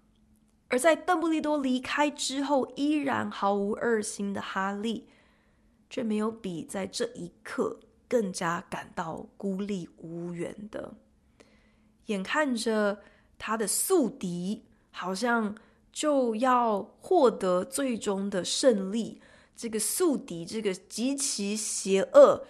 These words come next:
甚至不惜从过去穿越到现在，也要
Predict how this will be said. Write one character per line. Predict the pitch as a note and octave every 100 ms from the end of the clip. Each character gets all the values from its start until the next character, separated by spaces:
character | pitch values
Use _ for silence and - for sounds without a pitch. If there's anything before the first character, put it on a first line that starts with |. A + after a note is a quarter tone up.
| -
甚 | - C#4
至 | B3 B3+
不 | C4 C4+
惜 | G#3+ - G3+
从 | - G3 F3+ F#3+
过 | - F4 D4+
去 | A3+ - D4+ -
穿 | - G3+ G3+
越 | G3+ G3
到 | F3+ G3+
现 | - - C#4 A3
在， | G3+ A3+ D#4+ - - - -
也 | G3 F#3
要 | G#3+ A3+ A3